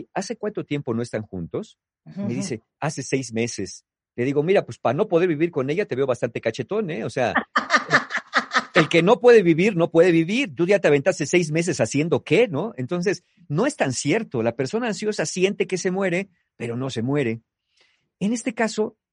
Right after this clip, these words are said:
Speaker 1: eh, tu interés tampoco es la otra persona, en particular la otra persona. Tu interés está en quien sea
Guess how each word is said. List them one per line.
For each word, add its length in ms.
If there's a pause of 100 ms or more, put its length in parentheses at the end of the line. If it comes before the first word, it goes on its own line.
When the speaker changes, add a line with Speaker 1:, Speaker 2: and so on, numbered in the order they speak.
(160)
Speaker 1:
eh, 180
tu 160
interés 600
tampoco 640
es 140
la 120
otra 180
persona, 480 (160)
en 140
particular 640
la 200
otra 220
persona. 420 (540)
Tu 80
interés 360
está 280 (100)
en 200
quien 300
sea 380